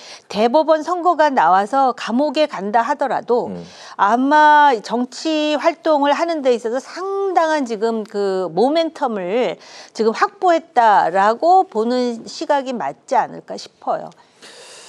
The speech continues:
Speaker 2: 한간에서는 또 그 뭐 선고가, 어, 유죄, 에, 판결이 나와서 뭐 그 형을 산다면은 그 형을 마치고 차기 대선에 뭐 출마할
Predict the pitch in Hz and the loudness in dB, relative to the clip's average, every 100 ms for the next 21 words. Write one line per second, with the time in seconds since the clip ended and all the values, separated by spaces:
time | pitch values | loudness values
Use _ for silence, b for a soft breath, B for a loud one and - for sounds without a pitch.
0 | - 180 196 190 190 160 180 175 151 143 | -4 2 4 4 2 2 4 4 2 0
1 | 160 151 139 110 92 151 127 117 - - | 0 2 2 0 -2 -4 -4 -6 -20 -8
2 | 185 165 147 147 139 - 131 107 87 110 | -2 0 2 2 0 -4 -12 -10 -10 -6
3 | 127 156 156 110 95 104 113 104 98 - | -4 2 2 2 -2 -12 -10 -8 -8 -8
4 | 151 139 139 123 - 101 104 101 95 123 | -2 0 2 0 -2 -4 -4 -4 -4 -4
5 | 110 78 - - 95 90 101 - 98 90 | -6 -8 -20 -16 -14 -14 -18 -18 -16 -16
6 | - 180 139 151 208 _ _ - 135 127 | -8 -2 0 -2 -4 _ _ -18 -12 -6
7 | 110 98 110 113 123 151 175 135 78 - | -6 -6 -10 -12 -10 -6 -4 -4 -6 -10
8 | - 90 95 139 - _ _ _ _ _ | -14 -10 -8 -10 -12 _ _ _ _ _
9 | - - 214 202 110 113 101 87 - - | -8 -2 -2 -2 -4 -4 -8 -10 -14 -18
10 | 95 92 - 156 135 123 104 | -18 -16 -14 -8 -8 -8 -10